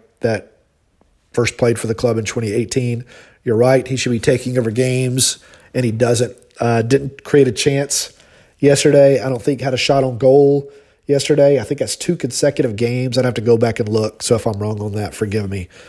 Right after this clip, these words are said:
But you get the idea. Um, and I don't know what the issue is. He plays well for Argentina. When he goes there, he does not play as well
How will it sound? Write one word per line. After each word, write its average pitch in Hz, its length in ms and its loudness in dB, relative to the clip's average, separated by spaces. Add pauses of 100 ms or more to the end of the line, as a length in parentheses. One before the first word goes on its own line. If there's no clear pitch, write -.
(220)
But 120 200 -2
you 120 80 0
get 120 160 0
the 113 140 0
idea. 95 440 -4 (440)
Um, 107 520 -2 (2500)
and 135 120 4
I 127 220 4
don't 139 220 2
know 131 80 4
what 123 160 2
the 107 160 -4
issue 101 240 -4
is. 95 140 -8
He 120 100 -4
plays 131 280 2
well 139 160 4
for 135 140 -2
Argentina. 131 600 -2 (560)
When 117 80 -4
he 117 60 -2
goes 123 260 4
there, 117 300 4
he 110 120 -4
does 123 340 0
not 123 300 -2
play 120 340 2
as 120 300 -2
well 113 460 0